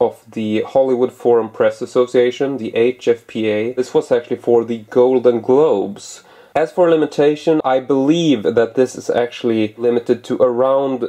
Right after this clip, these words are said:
ninety-three copies. And if you wanna know more about this release, check the link in the video description to go to my official website. So,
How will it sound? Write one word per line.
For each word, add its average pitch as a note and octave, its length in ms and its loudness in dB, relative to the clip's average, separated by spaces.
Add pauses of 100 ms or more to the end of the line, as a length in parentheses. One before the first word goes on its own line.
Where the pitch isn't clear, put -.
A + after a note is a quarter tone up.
ninety-three B2 1040 0
copies. - 760 -8
And B2 240 0
if B2 120 -14
you C3+ 100 -2
wanna C#3+ 180 2
know C3 180 2
more C3+ 260 2
about D3 220 0
this D3 240 -6
release, D3 480 0 (300)
check D3 220 -2
the B2 100 2
link C3 280 0
in A#2+ 100 0
the A#2 80 0
video A#2+ 280 0
description A#2+ 560 -4
to A2+ 100 -18
go A2 200 0
to A2 200 -8
my G#2+ 380 0 (480)
official A#2+ 380 -2
website. A2 560 0
So, D3 460 0